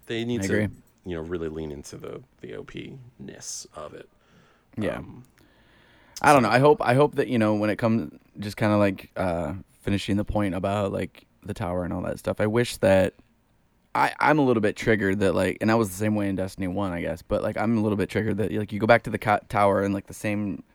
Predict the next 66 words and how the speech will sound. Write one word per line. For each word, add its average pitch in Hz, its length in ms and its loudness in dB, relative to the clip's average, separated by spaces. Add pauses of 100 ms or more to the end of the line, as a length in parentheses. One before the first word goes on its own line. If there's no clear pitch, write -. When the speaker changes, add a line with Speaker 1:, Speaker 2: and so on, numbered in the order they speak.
Speaker 2:
fucking 101 300 -4
dude's 101 320 -6
working 104 320 -8
on 101 220 -10
the 101 60 -12
same 101 400 -8
fucking 101 320 -10
thing. 98 360 -8 (440)
Speaker 1:
Yeah. 113 220 2
Speaker 2:
Like, 117 200 4
in 123 80 -4
the 117 80 0
corner, 113 400 2
you 110 60 2
know, 113 200 2
like, 104 300 -2
doing 113 180 -2
his 107 120 -2
welding, 107 520 2
and, 107 120 0
like, 104 180 -4 (260)
the 113 80 -8
same 127 200 -2
parts 185 160 8
Speaker 1:
Yeah. 147 60 0
Speaker 2:
of 107 60 -8
the 107 60 -4
tower 110 380 2
are 104 40 -2
still, 107 360 0
like, 98 200 -2 (640)
it's - 100 -20
like, 110 100 -8
how 123 100 0
long 127 180 -2
does 107 160 -6
it 95 100 -6
take 113 280 0
to, 107 100 -2
like, 98 180 -2 (600)
weld 104 280 0
a - 60 -4
pipe 107 280 -4
together? 80 440 -8 (220)
And 120 100 0
then 139 60 6
you 139 100 6
look 139 160 6
up 131 140 4
at 123 80 -2
the, 104 360 -2
the 101 200 -2
O 113 180 4
G 117 220 -4
tower 76 400 -6
where 107 180 -2
we 110 100 -4
used 143 200 -2
to 107 80 -10
be, 101 100 -2
and 101 100 -2
it's - 160 -10
still 107 240 -4
smoking. 107 600 -4
Like, 107 140 -2
Speaker 1:
It's - 60 -6